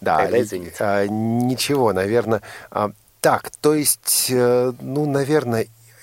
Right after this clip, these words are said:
Speaker 1: частично все-таки был ответ,
Speaker 2: Да, ну,
Speaker 1: действительно.
Speaker 2: может быть, я извините.
Speaker 1: Вот, ну, ну да.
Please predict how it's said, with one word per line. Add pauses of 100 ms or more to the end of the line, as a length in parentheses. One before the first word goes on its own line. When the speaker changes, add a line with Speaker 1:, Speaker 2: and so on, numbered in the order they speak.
Speaker 1:
частично
все-таки
был
ответ,
Speaker 2:
Да,
ну,
Speaker 1:
действительно.
Speaker 2:
может
быть,
я
извините.
Speaker 1:
Вот, (120)
ну,
ну
да.